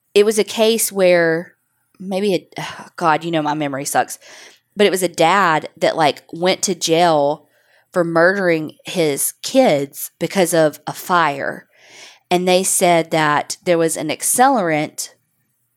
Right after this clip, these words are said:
that, like, whooshed it up the stairs, which trapped the kids and killed 'em. Well, no, come to find out, that was, like, bunk science. And it was when he opened the front door to go get help,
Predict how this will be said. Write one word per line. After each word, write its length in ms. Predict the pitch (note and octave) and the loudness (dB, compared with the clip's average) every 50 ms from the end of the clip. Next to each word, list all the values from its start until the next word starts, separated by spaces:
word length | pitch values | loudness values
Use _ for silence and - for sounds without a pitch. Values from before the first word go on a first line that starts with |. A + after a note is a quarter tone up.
| _ _ - | _ _ 0
that, 160 | F#3+ E3+ - E3+ | 2 2 4 4
like, 160 | D#3+ C#3 - | 2 0 0
whooshed 500 | D#3 D#3 D3 E3 G#3 G#3+ - - - - | -4 -6 0 2 2 4 4 2 2 2
it 100 | F#3+ E3+ | 4 4
up 180 | E3 D#3 - - | 4 2 2 -2
the 80 | - C#3+ | -4 -4
stairs, 840 | - - - A3+ A#3+ A#3 G#3+ F#3 D#3+ D3 D3 C#3+ C#3+ - - - - _ _ _ - | -2 0 2 4 4 6 6 4 2 2 0 -2 -4 -6 -8 -10 -12 _ _ _ -6
which 260 | F3+ F3 - - - | -4 -2 -2 -2 -2
trapped 280 | - G3 E3 - - - | 0 0 -2 -2 -4 -6
the 60 | D#3 | -8
kids 320 | - - D#3+ C#3+ C#3 C#3 | -4 -2 0 0 -2 -2
and 100 | C#3 C#3 | -8 -8
killed 240 | - - C3+ A#2 A2 | -6 -4 -4 -4 -6
'em. 160 | D#2 - - _ _ _ _ - - - - _ _ _ _ _ _ - | -8 -14 -20 _ _ _ _ -20 -20 -20 -20 _ _ _ _ _ _ 0
Well, 580 | F#3+ F#3+ F3+ F3 E3 D#3+ D3+ - - - _ _ _ _ _ _ _ _ - | 2 4 4 4 4 4 2 0 -2 -8 _ _ _ _ _ _ _ _ -4
no, 240 | F#3 G3+ F#3+ E3 - | 2 4 4 4 4
come 240 | - - G3 G3+ A#3 | 0 -2 -2 0 0
to 80 | B3+ | 0
find 280 | A#3+ A3+ F#3 E3+ D#3+ D#3+ | 2 2 2 2 2 2
out, 500 | E3 F#3+ G#3+ G3 E3 D3 - - - - _ - | 2 4 4 4 4 2 0 -2 -8 -10 _ 0
that 220 | F3+ F#3+ D#3 - | 2 2 2 2
was, 120 | G3+ F#3+ | -2 -2
like, 400 | G3 F3 D3+ C3+ - - D#3 C3+ - | 0 0 0 0 -2 -8 -20 -6 -2
bunk 300 | G3 G#3+ F#3+ - - - | 0 0 0 -2 -4 -6
science. 800 | - - E3+ E3 G3 G#3 E3 C#3 C3+ C#3 - - - - - - _ _ - | -4 -2 0 0 2 2 0 -2 -4 -6 -8 -10 -10 -10 -10 -12 _ _ -2
And 360 | F#3 F3 E3+ D#3+ D#3 D#3 D#3 - - - - - - _ _ _ _ _ _ - | 0 2 2 2 0 -2 -6 -10 -16 -20 -20 -20 -20 _ _ _ _ _ _ 0
it 140 | G3 F#3 G3+ | 0 2 2
was 220 | G3 F#3 F3 E3+ - - | 2 2 2 0 -4 -6
when 240 | E3 F3+ F#3 F3+ F3 | -4 -2 -2 -2 -2
he 400 | - G#3+ G#3 G3+ G3+ G3 F#3 - _ _ - | -4 -4 -4 -4 -4 -4 -6 -8 _ _ 0
opened 400 | F#3 F#3+ G3+ G3 G#3 G#3 G3+ F3 | 2 2 2 0 -2 -4 -2 -2
the 60 | E3 | -4
front 340 | - - - E3 - - E3 | -4 -4 -4 -4 -4 -4 0
door 360 | - F3 F3 A3 G#3+ E3+ D3+ D3+ | 2 2 4 4 4 2 2 0
to 140 | - - F3 | -2 -4 -2
go 180 | - F3+ E3 E3 | 2 2 2 2
get 200 | D3+ D#3 - - | 2 0 -2 -2
help, 560 | - - - G3+ G#3+ G3 D#3+ C3+ - - - | -4 -4 0 2 2 4 4 2 0 -2 -8